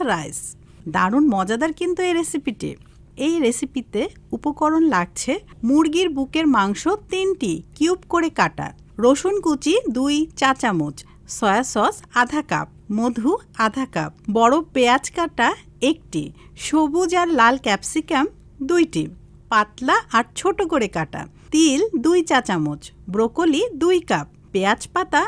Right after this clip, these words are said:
দুইটি, সাদা ভাত পরিমাণ মতো, তেল,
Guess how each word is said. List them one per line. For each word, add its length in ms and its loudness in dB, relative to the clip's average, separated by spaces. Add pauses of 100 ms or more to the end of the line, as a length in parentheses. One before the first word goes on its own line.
(340)
দুইটি, 360 0 (480)
সাদা 360 4
ভাত 320 2 (180)
পরিমাণ 440 4
মতো, 240 -4 (380)
তেল, 300 4